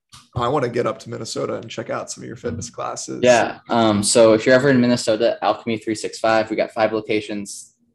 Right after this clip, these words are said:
Speaker 2: Hit me up, hit somebody else up. We'll get you in a free class. It'll be a great time. Vibes will be had. I can guarantee that. Um, additionally,
Speaker 1: Vibes with a Y or?
Speaker 2: No, oh, Vibes with a Y,
Speaker 1: Okay,
Speaker 2: obviously.
Speaker 1: perfect. <laughs>
Speaker 2: Um, additionally, um, Instagram, best place to find me,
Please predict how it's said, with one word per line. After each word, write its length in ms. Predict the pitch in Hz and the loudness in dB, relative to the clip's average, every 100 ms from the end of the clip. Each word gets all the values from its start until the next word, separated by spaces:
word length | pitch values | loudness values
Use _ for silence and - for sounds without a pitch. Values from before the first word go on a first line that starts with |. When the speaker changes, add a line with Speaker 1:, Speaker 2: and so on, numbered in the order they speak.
| _ _ _ | _ _ _
Speaker 2:
Hit 180 | - 143 | -2 -2
me 140 | 143 127 | 4 6
up, 300 | 120 - - _ _ | 6 4 -10 _ _
hit 160 | - 139 | -2 0
somebody 320 | - 120 110 | 0 0 4
else 220 | 110 107 | 4 4
up. 220 | 113 107 117 | 2 2 0
We'll 100 | 110 | -2
get 220 | 117 - | -2 -6
you 80 | 110 | -14
in 80 | |
a 20 | 107 | -12
free 220 | 107 104 | -10 -10
class. 500 | 101 98 95 - - | -8 -8 -8 -10 -10
It'll 100 | 117 | -6
be 100 | 107 | -6
a 80 | - | -6
great 220 | 95 - | -10 -10
time. 300 | 95 95 98 _ _ _ - | -12 -10 -12 _ _ _ -8
Vibes 360 | 113 117 117 113 | -2 0 0 -2
will 120 | 107 | -6
be 180 | 110 101 | -4 -6
had. 340 | 98 95 98 | -4 -6 -6
I 100 | 92 | -10
can 180 | - 98 | -12 -12
guarantee 480 | 95 95 92 95 95 | -10 -10 -14 -14 -10
that. 280 | 92 85 - | -8 -10 -12
Um, 240 | 101 101 - | -12 -12 -12
additionally, 540 | 107 113 - 113 107 | -4 -4 -2 -2 0
Speaker 1:
Vibes 280 | 117 143 143 | 2 0 -2
with 100 | 143 | -2
a 60 | 127 | 0
Y 580 | 120 123 147 190 214 - | 2 0 0 -2 -4 -8
or? 380 | 131 127 123 117 | -4 0 0 2
Speaker 2:
No, 200 | 151 151 | 4 4
oh, 40 | |
Vibes 280 | 143 151 170 | 2 2 2
with 120 | 156 | 0
a 60 | 135 | 2
Y, 260 | 120 107 92 | 2 0 -4
Speaker 1:
Okay, 80 | - | -2
Speaker 2:
obviously. 420 | 120 113 107 - | -2 0 -4 -8
Speaker 1:
perfect. 1040 | 143 135 131 214 220 - - - 151 - - | -6 -2 -2 -2 -4 -6 -10 -10 -10 -8 -12
<laughs> 40 | - - - _ _ 415 349 330 - - | -12 -20 -20 _ _ -10 -8 -10 -16 -6
Speaker 2:
Um, 360 | 139 127 120 | -2 0 -2
additionally, 600 | 135 135 135 147 135 123 117 | -4 -6 -6 -6 -6 -6 -8
um, 260 | 113 110 | -8 -8
Instagram, 640 | 117 123 - 117 117 110 107 | -8 -10 -6 -4 -4 -4 -4
best 200 | 113 - | -6 -4
place 180 | 107 | -10
to 80 | - | -8
find 240 | - 101 101 | -8 -6 -6
me, 180 | 98 | -10